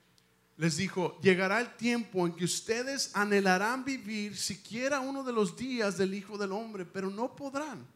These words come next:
Les dirán, "Mírenlo allá, mírenlo acá". No vayan, no lo sigan, porque en su día el Hijo del Hombre será como el relámpago,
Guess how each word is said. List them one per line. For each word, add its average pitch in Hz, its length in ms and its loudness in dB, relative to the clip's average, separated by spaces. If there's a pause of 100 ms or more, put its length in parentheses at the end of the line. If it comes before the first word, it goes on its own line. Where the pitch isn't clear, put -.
(580)
Les 123 240 -4
dirán, 143 440 -2 (320)
"Mírenlo 202 400 4
allá, 175 460 0
mírenlo 202 340 2
acá". 180 400 -8 (640)
No 202 200 8
vayan, 202 460 6 (400)
no 196 160 10
lo 233 140 4
sigan, 185 480 -4 (440)
porque 170 280 6
en 165 120 8
su 240 260 -2
día 185 400 -2
el 156 120 0
Hijo 214 220 -4
del 226 140 -4
Hombre 214 280 0
será 185 360 0
como 208 180 0
el 202 80 4
relámpago, 180 800 -2